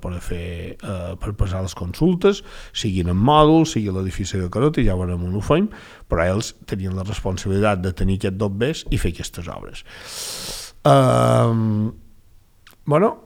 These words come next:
mm, la meva sorpresa va ser que quan van anomenar la conselleria mos varen dir, eh, la coordinació de, d'aquí de Pollença que no, que aquestes obres no estaven previstes i que,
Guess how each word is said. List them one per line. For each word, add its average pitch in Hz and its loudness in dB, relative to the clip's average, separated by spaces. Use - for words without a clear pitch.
mm, 117 -8
la 117 -2
meva 117 2
sorpresa 131 4
va 135 4
ser 139 2
que 175 0
quan 117 2
van 110 2
anomenar 110 0
la 113 2
conselleria 117 2
mos 127 4
varen 101 2
dir, 117 0
eh, 92 -8
la 90 -12
coordinació 95 -4
de, 98 -2
d'aquí 98 -4
de 95 -4
Pollença 104 -4
que 107 -4
no, 87 -6
que 120 -8
aquestes 98 -10
obres 92 -8
no 104 -4
estaven 87 -10
previstes 117 -4
i 95 -10
que, - -10